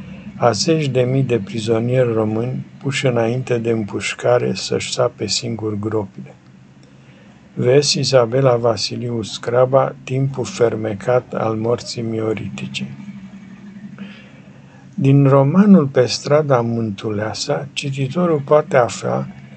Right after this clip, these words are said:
de arestările abuzive ale regimului comunist al Anei Paucher, cum scria Virgilie Runca. Vezi Isabela Vasiliu Scraba despre lipsa de individualizare a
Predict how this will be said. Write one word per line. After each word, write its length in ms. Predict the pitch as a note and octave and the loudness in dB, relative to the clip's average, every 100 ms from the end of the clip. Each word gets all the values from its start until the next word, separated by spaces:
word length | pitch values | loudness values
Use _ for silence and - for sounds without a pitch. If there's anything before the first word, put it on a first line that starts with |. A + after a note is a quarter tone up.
| - - | -20 -8
de 160 | C3+ C3+ | 2 4
arestările 840 | B2+ B2+ - - D#3 D3 C3 - | 4 2 -4 -2 -2 0 0 0
abuzive 720 | B2 A#2+ B2 A#2 B2+ D3+ B2+ | -2 -2 -2 -4 -2 0 2
ale 280 | A2+ A2+ A2+ | 2 2 0
regimului 680 | A#2 G#2 C#3+ C3+ A#2+ A2+ G2 | 0 -2 -2 0 0 -2 -4
comunist 680 | A#2 A2 A2+ A#2 B2 - | -2 -2 -2 -4 -6 -6
al 160 | A#2 A2+ | -4 -4
Anei 440 | A2+ A#2 A#2 G2+ - | -2 -2 -2 -4 -2
Paucher, 640 | A2+ A2 G#2 - B2+ C#3 - - - - - - | -2 -2 -4 -4 -4 -4 -14 -20 -20 -20 -20 -8
cum 200 | A#2+ A2+ | -6 -4
scria 400 | - A#2+ A#2+ A#2+ | -4 0 2 2
Virgilie 640 | A2 G#2+ G#2+ A#2 A2+ A2 | 0 -4 -4 -4 0 0
Runca. 540 | A2 A2 G#2+ G2 - - - - - - - - - | -2 -4 -8 -10 -14 -20 -20 -20 -20 -20 -20 -20 -12
Vezi 500 | B2 B2 C3+ C#3 - | -2 2 4 4 0
Isabela 580 | - B2+ A2+ B2 C3+ A#2+ | 2 2 2 2 2 2
Vasiliu 600 | A#2 G#2+ - A2+ A#2+ A2+ | 2 -2 -4 -6 -4 -4
Scraba 640 | G2+ - G#2+ A2+ B2+ C3+ | -4 -6 -4 -2 0 0
despre 420 | A#2 A#2 - A#2 | 0 -4 -6 -8
lipsa 440 | A2+ C3 - C3+ A#2+ | -6 -6 -2 0 0
de 160 | A2+ | 0
individualizare 1160 | A2+ A2+ G#2+ A2 G#2+ G#2 A2+ A2 A2 G#2+ C3 A#2+ | -4 -4 -4 -6 -6 -4 -2 -2 -2 2 4 4
a 120 | A2 | 0